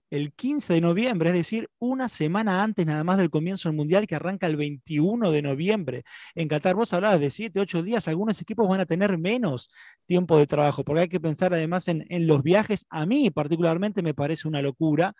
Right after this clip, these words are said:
que se liberen a los futbolistas antes de un Mundial apenas una semana antes del comienzo de, de la competencia. Yo no sé si eso se, se terminará reviendo qué, pero a mí, insisto, me parece una locura. Y en ese contexto, si ya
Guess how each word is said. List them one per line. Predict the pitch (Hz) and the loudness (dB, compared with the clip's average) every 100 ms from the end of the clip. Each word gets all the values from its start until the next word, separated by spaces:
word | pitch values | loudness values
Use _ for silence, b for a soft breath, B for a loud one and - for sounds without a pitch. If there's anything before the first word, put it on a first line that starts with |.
| b b b | b b b
que | 156 | -6
se | 147 151 | -2 -2
liberen | 143 160 | -2 0
a | 160 | 0
los | 147 | -2
futbolistas | - 143 143 160 - 151 - | -2 0 0 0 -2 -6 -6
antes | - 214 196 165 | -4 -2 0 0
de | |
un | 160 | 0
Mundial | 160 151 170 | -2 0 0
apenas | 160 170 170 156 - - | 2 2 0 -2 -6 -2
una | 262 233 160 123 b b b | 4 4 2 -6 b b b
semana | - 160 165 175 165 | -6 -2 0 0 0
antes | 175 165 | -2 -2
del | 147 143 | -2 -2
comienzo | 151 156 170 165 165 | -4 -4 -4 -4 -2
de, | 147 135 143 | 0 0 -2
de | 147 | -2
la | 139 | -2
competencia. | 135 151 139 139 180 175 160 | -2 -2 -2 -2 -2 0 -2
Yo | 180 | -2
no | 165 | -4
sé | 170 | -6
si | - | -6
eso | 151 | -6
se, | 143 147 131 | -6 -8 -10
se | - 165 | -8 -4
terminará | 170 160 165 165 160 165 180 B B B B | -2 -2 -2 -2 -2 0 0 B B B B
reviendo | - 147 170 180 165 | 0 2 4 4 4
qué, | - 185 196 | 4 0 2
pero | 175 196 - | 2 2 0
a | 147 143 | -6 -2
mí, | 190 220 | -2 -4
insisto, | 175 143 180 - | -8 -10 -8 -6
me | 151 | -6
parece | 139 147 156 | -4 -4 -4
una | 160 143 | -2 -2
locura. | 139 143 151 | -2 0 2
Y | 175 160 | 2 2
en | |
ese | 202 226 | -2 -4
contexto, | 202 175 180 - - 139 | -4 -2 -4 -4 -8 -10
si | 139 | -10
ya | - 208 | -4 -2